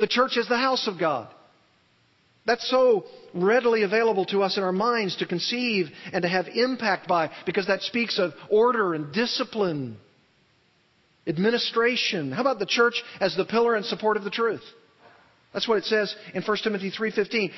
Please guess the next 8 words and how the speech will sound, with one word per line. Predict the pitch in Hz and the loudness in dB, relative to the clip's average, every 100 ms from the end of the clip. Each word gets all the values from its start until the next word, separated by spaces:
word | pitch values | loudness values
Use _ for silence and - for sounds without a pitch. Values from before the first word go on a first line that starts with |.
| - | 0
That | 196 233 | 2 2
emphasizes | 233 220 220 208 196 190 | 0 -2 0 0 -2 -2
our | 185 202 | 0 0
responsibility | 190 214 214 208 214 208 | 0 0 0 0 0 0
to | 180 | -2
guard | 165 190 240 240 220 175 165 - - - | 0 2 4 4 4 2 -4 -6 -16 -12
the | 156 | -8
truth, | - 151 120 | -4 -2 -4